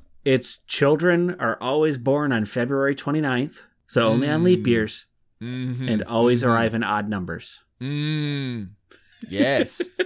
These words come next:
Speaker 2: That makes perfect sense. I'm, I'm sure.
Speaker 1: Uh.
Speaker 2: I'm sure.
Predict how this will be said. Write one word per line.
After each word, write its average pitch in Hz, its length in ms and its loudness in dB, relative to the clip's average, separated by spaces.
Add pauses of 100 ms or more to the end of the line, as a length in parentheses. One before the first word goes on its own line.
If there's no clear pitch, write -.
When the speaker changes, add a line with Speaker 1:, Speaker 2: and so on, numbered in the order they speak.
(640)
Speaker 2:
That 147 180 2
makes 147 220 2
perfect 190 420 4
sense. - 680 0 (480)
I'm, 127 300 0
I'm 127 260 -2
sure. 165 600 2 (160)
Speaker 1:
Uh. 165 380 -6
Speaker 2:
I'm 123 120 -2
sure. 107 600 -4